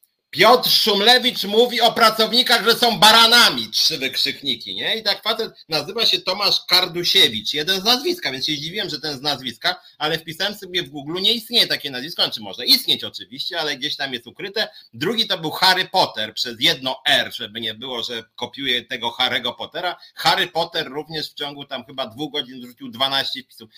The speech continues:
Grafik, krótkich filmików, e, więc, więc to jest rzeczywiście dosyć czarujące. A jedna rzecz, mówiłeś, że jak my zastrajkujemy, to powiedzą, że będziemy zabijać emerytów. Otóż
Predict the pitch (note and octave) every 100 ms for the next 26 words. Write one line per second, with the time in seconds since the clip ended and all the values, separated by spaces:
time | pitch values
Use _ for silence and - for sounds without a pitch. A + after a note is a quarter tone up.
0 | - A#2+ C#3+ A3 A#3 F3 - B2 - G3
1 | - A3 - A3 G#3+ G#3+ G3+ - C3 -
2 | - - - _ C3+ C3+ C3 D3 D3+ D3+
3 | D#3 E3 - A3+ B3+ A3 F#3+ F3 F#3 G3
4 | F3 D#3 - D3+ D#3+ E3+ G3 G#3+ G3 G#3+
5 | G#3 F#3+ G3+ F#3+ F3+ G#3+ G#3 E3+ F#3+ F3+
6 | G#3 G3+ F#3+ G3 F#3 F3+ D#3+ G3 G#3+ G3+
7 | F#3 E3 F3 F#3 F#3+ E3 F3 F3+ D#3 D#3
8 | D#3+ E3+ F3+ D#3+ D#3+ D3 F#3 F3 D#3+ D3
9 | C#3+ F#3 G3+ - - E3+